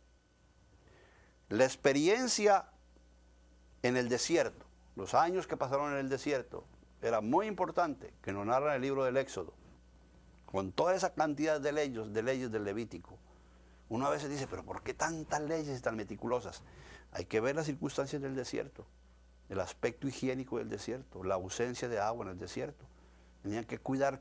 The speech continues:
cada cosita. Entonces eso mantenía al pueblo primero que todo en disciplina,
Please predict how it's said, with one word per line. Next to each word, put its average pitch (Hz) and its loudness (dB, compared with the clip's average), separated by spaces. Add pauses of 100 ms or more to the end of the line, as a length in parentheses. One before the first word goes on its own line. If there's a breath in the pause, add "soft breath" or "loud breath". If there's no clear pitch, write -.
(140)
cada 147 4
cosita. - -6 (1080 soft breath)
Entonces 110 -4
eso 113 2
mantenía 107 2
al 120 0
pueblo 110 0
primero 101 -2
que 92 -10
todo 107 0
en 87 -2
disciplina, 151 -2